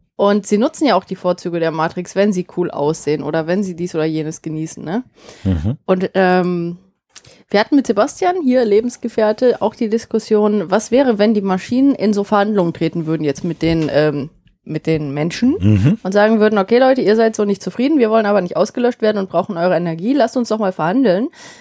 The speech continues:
Speaker 1: Und wenn die dann sagen würden, "Okay, wir machen hier so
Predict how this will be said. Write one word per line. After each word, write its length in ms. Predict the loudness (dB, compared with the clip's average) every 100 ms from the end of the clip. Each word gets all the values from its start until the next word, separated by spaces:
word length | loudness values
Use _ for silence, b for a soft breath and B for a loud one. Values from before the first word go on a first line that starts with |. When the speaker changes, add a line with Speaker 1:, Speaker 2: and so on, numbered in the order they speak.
| B
Speaker 1:
Und 140 | -8 -2
wenn 120 | 0
die 80 | 2
dann 160 | 2 2
sagen 300 | 2 2 2
würden, 280 | 0 0
"Okay, 300 | -2 0 0
wir 100 | 2
machen 220 | 0 2 2
hier 180 | 2
so 300 | 2 2 0